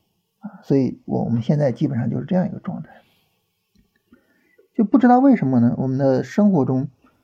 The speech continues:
少了很多的锐气，少了很多的迫不及待，少了很多的冲劲儿，而反过来呢，多了一些漫不经心，多了一些自然而然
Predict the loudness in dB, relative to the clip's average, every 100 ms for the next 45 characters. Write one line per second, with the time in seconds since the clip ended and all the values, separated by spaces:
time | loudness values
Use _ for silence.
0 | _ _ -6 -2 0 2 0 0 -2 0
1 | 0 -2 0 0 0 -6 -16 -12 -12 _
2 | -12 -8 -4 -2 -2 -2 -4 0 0 0
3 | -2 -6 _ _ _ _ -14 0 0 2
4 | -2 -2 -2 -2 -2 -10 _ _ _ _
5 | _ _ _ -6 -2 -2 -2 -2 -2 -4
6 | -4 0 0 0 -8 -10 _ _ _ _
7 | -8 -6 -2 -2 0 0 0 -2 -4 -2
8 | 0 2 2 0 -2 -8 -14 -20 _ _
9 | -8 -8 -4 -2 0 -2 -8 _ _ _
10 | _ _ _ _ _ _ -2 0 0 -4
11 | -4 -4 -2 0 0 0 0 -2 -4 -6
12 | -6 -6 -4 -2 -2 0 -2 -2